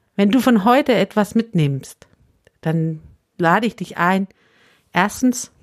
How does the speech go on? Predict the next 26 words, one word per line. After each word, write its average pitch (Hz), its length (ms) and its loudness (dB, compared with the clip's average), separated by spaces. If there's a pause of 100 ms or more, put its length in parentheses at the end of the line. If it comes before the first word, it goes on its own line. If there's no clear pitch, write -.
(500)
ist - 160 -8
es 190 160 -2
wichtig, 196 480 -2 (560)
das - 140 -8
richtige 226 360 0
berufliche 196 560 0
Umfeld 190 560 -2 (240)
dafür 147 320 -6
zu 147 220 -8
haben. 147 300 -8 (260)
Also 160 200 -8
checke 220 420 -2
deine 175 380 0
Firma. 165 500 -2 (960)
Zweitens 226 600 0
ist - 160 -6
wichtig, 202 360 -4
such 247 200 -2
dir 214 160 2
ein 196 180 0
gutes 233 420 -2
und 175 140 -8
verlässliche 185 640 0
Unterstützungspartner. 165 1120 -6 (760)
Also 160 360 -4 (600)
ein 165 240 -2